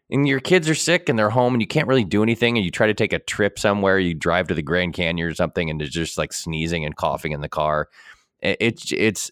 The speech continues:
the entire world gets sick on March first and is sick through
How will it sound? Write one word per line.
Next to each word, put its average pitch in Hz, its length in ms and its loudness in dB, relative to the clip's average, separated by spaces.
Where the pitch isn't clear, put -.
the 92 420 0
entire 113 520 2
world 87 500 0
gets 92 260 0
sick - 540 -4
on 85 140 0
March 85 300 -2
first 82 420 -2
and 82 180 -2
is 82 140 -4
sick - 280 -4
through 80 260 -2